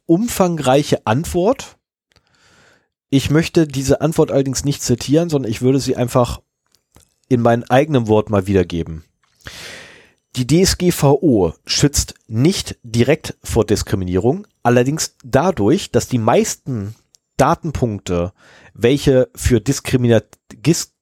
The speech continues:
diskriminierende Zwecke verwendet werden, unter Artikel neun der D S G V O fallen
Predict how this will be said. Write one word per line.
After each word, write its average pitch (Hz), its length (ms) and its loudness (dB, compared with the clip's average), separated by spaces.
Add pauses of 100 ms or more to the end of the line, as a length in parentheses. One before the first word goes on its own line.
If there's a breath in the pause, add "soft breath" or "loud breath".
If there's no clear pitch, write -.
diskriminierende 135 960 0
Zwecke - 360 0
verwendet 123 480 0
werden, 85 380 0 (840 loud breath)
unter 165 320 2
Artikel 123 360 0
neun 110 340 2 (100)
der 95 100 2
D 101 140 -2
S 92 120 -2
G 101 100 -2
V - 140 -4
O 135 160 2
fallen 107 400 -2